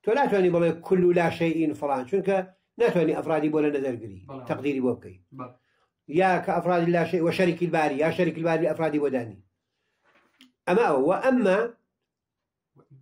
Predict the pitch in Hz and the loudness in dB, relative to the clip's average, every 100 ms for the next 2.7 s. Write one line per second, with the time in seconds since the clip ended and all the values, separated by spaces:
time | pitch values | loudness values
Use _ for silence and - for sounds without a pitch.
0 | _ _ _ 165 196 247 208 170 147 214 | _ _ _ 0 2 2 2 2 0 2
1 | 214 175 170 170 220 185 180 170 170 247 | 2 2 2 2 4 2 2 2 0 0
2 | 220 180 165 143 113 95 | 0 0 0 0 -4 -10